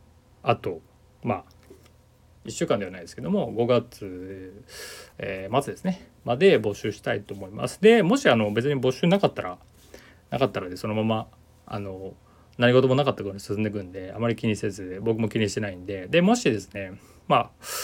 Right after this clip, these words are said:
まあ、フォロワーの方は分かんないですけど、聞いて、たまたま聞いてる人とかがいて、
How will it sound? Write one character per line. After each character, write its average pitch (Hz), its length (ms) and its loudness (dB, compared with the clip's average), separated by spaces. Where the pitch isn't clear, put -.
ま 147 80 0
あ、 - 0 -
フ - 80 0
ォ - 60 6
ロ 220 40 12
ワ 254 80 8
ー - 20 4
の 254 120 0
方 233 400 0
は 214 420 6
分 113 100 6
か 113 60 6
ん 117 80 6
な 107 100 0
い 95 60 -6
で 87 80 -14
す - 80 -14
け 107 60 -6
ど、 107 100 -4
聞 131 200 0
い 123 40 -6
て、 131 240 6
た 127 80 2
ま 131 80 0
た 139 60 2
ま 123 60 2
聞 120 100 -4
い 113 40 -2
て 120 120 -4
る 120 80 0
人 117 160 -10
と - 100 -16
か - 140 -18
が 101 100 -12
い 101 60 -14
て、 151 480 0